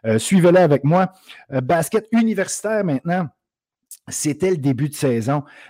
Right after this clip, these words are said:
Euh, chez les femmes, des victoires de l'U Q A M, de Bishops de Laval. Deux défaites pour McGill. Et, euh, bon, évidemment, Concordia a perdu, euh, son match,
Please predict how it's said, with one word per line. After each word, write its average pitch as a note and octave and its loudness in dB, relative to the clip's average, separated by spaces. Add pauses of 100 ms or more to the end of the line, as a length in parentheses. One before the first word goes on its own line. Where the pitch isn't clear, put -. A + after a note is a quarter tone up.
Euh, B2 0
chez F3+ -4
les D#3 2
femmes, F#3 0
des C#3+ 0
victoires D#3 -4
de C#3+ -2
l'U C#3 -6
Q F3+ -6
A E3+ -4
M, E3+ -6
de C3+ -2
Bishops C#3+ -6
de C#3 -2
Laval. C3 -2 (240)
Deux F#3+ -2
défaites G3 -4
pour D#3 -2
McGill. F3 -2 (800)
Et, G3 -2
euh, C#3 -2
bon, D#3 -4
évidemment, D#3 -6
Concordia D3 -6
a - -8
perdu, C3+ -6
euh, C3+ -4
son C#3+ -6
match, D#3 -6